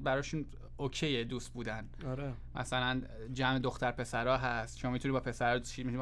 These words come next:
Speaker 1: با دختر دوست شید، ولی نباید قضاوت بکنید دیگه.
Speaker 2: خیلی هم سخت نیست اتفاقاً.
Speaker 1: خب،
Speaker 2: می‌تونی
Speaker 1: منم
Speaker 2: بری
Speaker 1: می‌گم
Speaker 2: بهشون
Speaker 1: که
Speaker 2: بگی آره، بگی می‌تونم با شما دوست باشم. و اتفاقاً یه چیز خیلی باحال اینه که اونا اتفاقاً قبول دارن ما خارجی‌ها رو، چون ما اینجا خارجی حساب می‌شیم،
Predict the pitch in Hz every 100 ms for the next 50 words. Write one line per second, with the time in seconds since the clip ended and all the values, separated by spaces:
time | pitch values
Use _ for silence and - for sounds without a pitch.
0 | 127 117 - 123 123 120 - 120 - -
1 | - - - 143 147 165 160 165 151 139
2 | 139 139 131 120 123 113 113 117 110 117
3 | - 196 202 277 247 262 262 302 - 170
4 | 147 143 127 120 135 156 135 160 165 180
5 | 170 147 226 226 220 208 214 202 190 208
6 | 196 170 - 190 185 170 180 175 170 170
7 | 175 180 - - 170 180 202 214 247 240
8 | - 214 185 165 170 175 233 214 208 226
9 | 220 208 165 143 165 208 208 180 165 156
10 | 185 202 156 180 190 160 131 120 123 120
11 | - 123 131 123 117 120 113 107 101 -
12 | 127 131 123 135 131 120 143 123 107 104
13 | 104